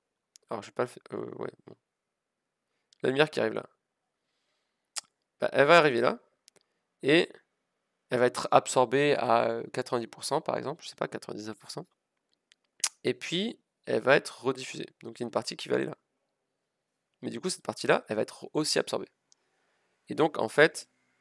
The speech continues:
vous en avez très peu qui va ressortir. Il y a quasiment rien qui va ressortir. Donc ça, c'est le,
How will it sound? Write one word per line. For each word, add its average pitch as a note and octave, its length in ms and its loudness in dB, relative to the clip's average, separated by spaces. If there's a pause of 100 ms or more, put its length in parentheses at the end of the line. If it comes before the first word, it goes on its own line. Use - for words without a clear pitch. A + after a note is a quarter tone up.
vous A2+ 160 -6
en A#2+ 40 0
avez A2+ 140 0
très - 220 2
peu D#3 160 -2
qui - 100 -8
va A#2 60 0
ressortir. - 320 -10 (100)
Il - 60 -6
y - 20 -2
a G#2+ 60 -4
quasiment B2+ 320 -2
rien B2+ 160 -4
qui - 100 -12
va - 60 -4
ressortir. - 320 -12 (580)
Donc - 100 -14
ça, D#3 120 6
c'est B2+ 180 0
le, A2 160 -6